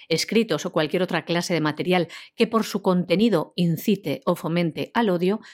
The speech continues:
serán castigados con una pena de prisión de uno a cuatro años y una multa de seis a doce meses". Así lo han acordado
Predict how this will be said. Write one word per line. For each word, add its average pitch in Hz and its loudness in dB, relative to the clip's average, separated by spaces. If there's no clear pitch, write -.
serán 190 0
castigados 175 -2
con 165 0
una 202 0
pena 220 0
de 190 0
prisión 185 -2
de 190 0
uno 208 4
a 170 0
cuatro 175 -2
años 185 0
y 254 2
una 277 6
multa 208 2
de 185 0
seis 214 0
a 180 -2
doce 175 -4
meses". - -6
Así 320 0
lo 226 6
han 277 4
acordado 202 0